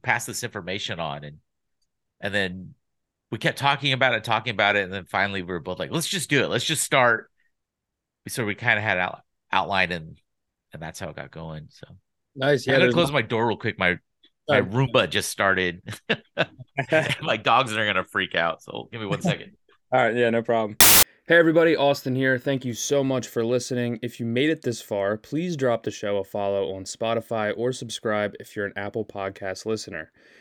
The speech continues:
Speaker 2: It really helps the show grow, and you'll always know when I have a new episode with a bold and unique guest. All right, let's get back to the show. Yeah, I don't think that there's a ton of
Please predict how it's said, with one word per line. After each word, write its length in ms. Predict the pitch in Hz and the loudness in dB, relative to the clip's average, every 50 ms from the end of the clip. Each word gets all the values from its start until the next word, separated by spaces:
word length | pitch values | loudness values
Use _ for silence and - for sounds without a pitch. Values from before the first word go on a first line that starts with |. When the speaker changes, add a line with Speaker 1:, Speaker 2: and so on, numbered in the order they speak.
| _ _ - | _ _ -4
Speaker 2:
It 60 | 117 | 0
really 160 | 127 143 143 | 2 2 4
helps 240 | 143 143 139 143 - | 4 2 2 0 -2
the 80 | 139 123 | -4 -2
show 240 | - 143 131 123 | 0 0 0 0
grow, 380 | 117 117 120 120 123 120 120 117 | 2 2 0 2 2 2 0 -2
and 120 | 117 117 | -2 -2
you'll 140 | 113 110 - - | -4 -4 -2 0
always 340 | 110 120 120 123 120 113 117 | 0 2 2 2 0 0 0
know 160 | 117 113 110 | -2 0 0
when 100 | 110 110 | -2 -2
I 60 | 107 | -2
have 180 | 104 110 101 104 | -4 -4 -4 -4
a 40 | 104 | -4
new 220 | 107 110 113 113 | -2 -2 0 -2
episode 460 | 107 104 - 107 - - 110 107 101 | -2 -2 -4 -8 -6 -4 -4 -4 -4
with 140 | 104 101 - | -4 -6 -8
a 40 | 104 | -8
bold 360 | 92 104 98 101 104 104 107 | -6 -4 -2 0 0 -2 -4
and 180 | - 107 104 104 | -6 -6 -6 -6
unique 280 | 101 98 101 101 - _ _ - | -6 -6 -8 -10 -10 _ _ -8
guest. 440 | - - - - - - - _ _ _ _ _ - - | -8 -8 -10 -14 -20 -20 -20 _ _ _ _ _ -4 0
All 80 | 123 | 0
right, 100 | 117 - _ _ _ _ - | 0 0 _ _ _ _ -16
let's 140 | - 107 - | -16 -12 -10
get 140 | - 104 - | -8 -8 -6
back 160 | 104 98 - | -6 -8 -8
to 100 | - 107 | -8 -12
the 80 | 101 | -12
show. 240 | - - - - - _ _ _ - - - - - - - | -12 -14 -16 -18 -20 _ _ _ 8 8 10 10 8 6 4
Yeah, 260 | 135 151 180 185 165 | 4 4 4 6 6
I 60 | 151 151 | 6 6
don't 240 | 165 180 190 175 | 4 2 0 -2
think 260 | - - 170 175 175 - | -4 -2 -2 -2 -2 -4
that 120 | 160 151 | -2 2
there's 220 | 160 147 143 131 | 4 4 4 4
a 60 | 131 117 | 0 -4
ton 280 | - - 135 143 151 | -2 -2 0 2 2
of 340 | 151 139 123 110 101 - | 4 2 2 0 -2 -8